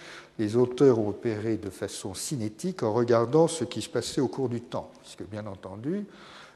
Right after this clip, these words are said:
euh, vous êtes dans un système qui est semi, euh, semi in vitro, en quelque sorte. Vous avez vos cellules isolées, vous rajoutez du lipopolysaccharide ou des glucocorticoïdes, et puis, euh, vous pouvez, euh, mesurer autour du temps ce qui se passe, et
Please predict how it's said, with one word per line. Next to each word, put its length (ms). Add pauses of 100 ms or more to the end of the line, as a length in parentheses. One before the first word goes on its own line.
(140)
euh, 160
vous 260
êtes 120
dans 220
un 40
système 600
qui 160
est 20
semi, 580
euh, 60 (260)
semi 380
in 100
vitro, 360
en 40
quelque 300
sorte. 240
Vous 60
avez 140
vos 120
cellules 380
isolées, 480
vous 180
rajoutez 540
du 320
lipopolysaccharide 1200
ou 80
des 100
glucocorticoïdes, 1120 (680)
et 100
puis, 480
euh, 80
vous 180
pouvez, 460
euh, 380
mesurer 420
autour 320
du 140
temps 240
ce 80
qui 100
se 60
passe, 460
et 60